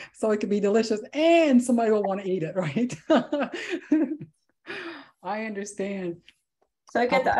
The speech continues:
Speaker 2: avocado in there and some salt, and I'm just gonna put some lemon juice in. And I'm gonna save back a little bit of the lemon juice because you don't have to do this. Um, sometimes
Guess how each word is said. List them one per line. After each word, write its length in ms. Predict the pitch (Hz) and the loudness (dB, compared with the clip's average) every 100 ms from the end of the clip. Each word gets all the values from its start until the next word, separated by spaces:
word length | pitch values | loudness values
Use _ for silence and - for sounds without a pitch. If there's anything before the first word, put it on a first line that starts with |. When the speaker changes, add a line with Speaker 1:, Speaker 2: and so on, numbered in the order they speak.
| 262 | -2
Speaker 2:
avocado 400 | 254 - 285 277 | -6 -2 0 2
in 60 | 277 | 2
there 120 | 269 | 2
and 80 | 254 | -2
some 140 | 214 | -6
salt, 360 | - 277 262 - | -2 0 0 0
and 100 | 240 | -2
I'm 140 | 233 233 | -2 -2
just 160 | 226 | -4
gonna 140 | 226 226 | -8 -6
put 180 | - | -6
some 320 | - 190 220 285 | -6 -8 -8 -6
lemon 280 | 311 302 277 | -4 -2 -4
juice 300 | 269 277 262 | -4 -8 -6
in. 400 | 254 254 254 262 _ _ _ _ _ _ _ _ _ _ _ _ _ _ _ _ _ _ _ | -4 -4 -6 -12 _ _ _ _ _ _ _ _ _ _ _ _ _ _ _ _ _ _ _
And 640 | 220 233 240 233 233 233 233 | -4 -2 0 0 0 0 -2
I'm 80 | 220 | -4
gonna 120 | 247 | -6
save 220 | 269 311 277 | -4 -4 0
back 220 | 254 254 | -2 -2
a 40 | |
little 240 | 220 214 220 | -6 -6 -4
bit 140 | 240 | -4
of 100 | 240 | -4
the 60 | 220 | -6
lemon 280 | 214 208 214 | -8 -6 -8
juice 260 | 202 214 - | -8 -12 -12
because 280 | 233 254 - | -4 -2 0
you 80 | 254 | 2
don't 240 | 285 277 | 2 2
have 280 | 240 226 - | 0 0 -2
to 100 | 285 | -4
do 160 | 285 285 | -2 4
this. 320 | 285 285 - _ _ _ - | 4 2 -6 _ _ _ -6
Um, 240 | 214 202 | -4 -4
sometimes 640 | - 311 330 339 339 - | -2 0 2 2 0 -4